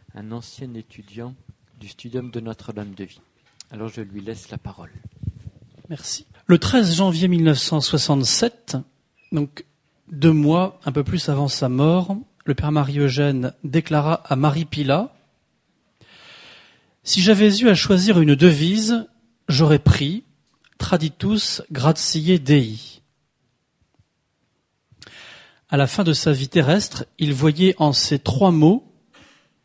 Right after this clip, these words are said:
Speaker 2: la formule la plus apte à exprimer le mystère de sa vocation. Et il ajoutait : « Pour Notre-Dame de Vie aussi, c'est cette devise qui lui convient. »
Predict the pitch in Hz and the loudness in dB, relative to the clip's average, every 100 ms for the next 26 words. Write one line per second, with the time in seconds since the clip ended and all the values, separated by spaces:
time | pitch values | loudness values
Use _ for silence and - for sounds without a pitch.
0 | _ 156 - 165 170 196 214 156 147 160 | _ -2 2 2 4 2 2 0 -2 0
1 | 135 190 220 - 131 - _ _ _ _ | 4 4 4 -4 -6 -6 _ _ _ _
2 | - 185 - - 180 190 170 151 190 - | 2 4 4 2 4 6 6 6 4 0
3 | - 214 190 135 156 147 - 170 143 175 | 0 2 2 2 0 0 0 2 2 2
4 | 156 139 - 117 _ _ _ _ _ _ | 2 0 -6 -10 _ _ _ _ _ _
5 | _ _ _ _ _ _ _ _ _ _ | _ _ _ _ _ _ _ _ _ _
6 | - 175 160 139 143 - 117 123 _ _ | 2 6 6 6 2 2 -2 -2 _ _
7 | _ _ _ _ _ _ _ - - - | _ _ _ _ _ _ _ -20 -20 -20
8 | _ _ - 214 185 233 - 190 185 196 | _ _ 4 6 6 4 6 6 6 6
9 | 151 160 156 170 208 226 - _ 233 - | 6 4 4 2 -2 -4 -10 _ 4 6
10 | - 190 131 - _ _ _ _ _ _ | 0 -4 -8 -14 _ _ _ _ _ _
11 | _ - - 156 185 - 143 175 165 214 | _ -4 0 2 2 2 6 6 6 0
12 | 160 - 160 190 - 165 139 131 | -2 -4 -2 -2 0 0 2 -2